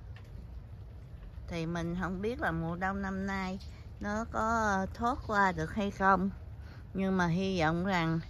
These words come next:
à, nó sẽ, à, thoát các bạn. Tại vì, à, hồng, à, là cây,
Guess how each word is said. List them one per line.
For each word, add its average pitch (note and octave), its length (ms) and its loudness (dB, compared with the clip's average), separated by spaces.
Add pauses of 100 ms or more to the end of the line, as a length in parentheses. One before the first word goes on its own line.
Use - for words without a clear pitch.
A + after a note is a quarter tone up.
(460)
à, D#3+ 380 2 (100)
nó G#3 160 0
sẽ, F#3+ 460 -2 (340)
à, F#3 440 2 (1000)
thoát B3 360 10
các C4 180 -4
bạn. E3+ 240 6 (420)
Tại D#3 280 4
vì, F3 280 2 (340)
à, F3 260 2 (1700)
hồng, E3 400 6 (280)
à, E3+ 380 2
là D#3+ 260 2
cây, G3+ 420 2